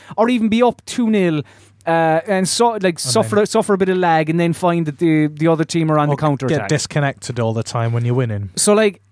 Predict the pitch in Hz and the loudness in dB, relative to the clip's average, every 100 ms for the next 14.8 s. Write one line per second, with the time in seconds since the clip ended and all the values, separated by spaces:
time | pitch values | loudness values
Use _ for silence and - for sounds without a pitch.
0 | _ _ 170 147 143 _ - 196 - - | _ _ -12 -12 -16 _ -10 -10 -8 -8
1 | 202 - - - 214 - 175 185 202 - | -4 -4 -6 -4 -4 -2 -2 0 -2 -2
2 | 175 156 - - - 226 226 190 170 160 | -2 -2 -10 -14 -4 2 2 2 0 0
3 | 151 135 135 127 123 113 - 113 104 - | 0 0 -2 -2 -2 -4 -4 -4 -6 -6
4 | 143 123 139 - - - 175 175 - - | -4 -2 -2 -4 -16 -6 -2 -2 -2 -4
5 | - 202 220 240 233 208 - 208 185 143 | -2 0 2 2 2 0 -4 -4 -4 -2
6 | - 220 - 233 220 226 190 151 135 117 | -2 -2 -4 -4 -2 -2 -4 -2 -2 -4
7 | - _ _ _ _ - 165 143 - 147 | -10 _ _ _ _ -10 -8 -8 -6 -2
8 | 180 240 196 _ _ _ _ _ 139 185 | -2 -2 -6 _ _ _ _ _ 0 2
9 | 165 135 147 165 135 131 170 208 - - | 2 0 -2 -2 -2 0 0 -2 -2 -6
10 | - - - - 131 - 190 185 185 175 | -6 -14 -16 -8 -8 0 2 2 2 0
11 | 180 175 175 170 180 175 - - - 135 | 0 2 2 2 0 -4 -6 -16 -4 -2
12 | 139 - 165 160 - 185 - 180 180 165 | -2 -2 -2 -2 -4 -4 -2 -2 -2 -2
13 | 180 185 180 175 - 180 180 208 202 180 | 0 0 0 0 0 -2 0 0 0 -2
14 | 175 185 175 170 165 175 170 - | -6 -4 -2 -2 0 0 0 -6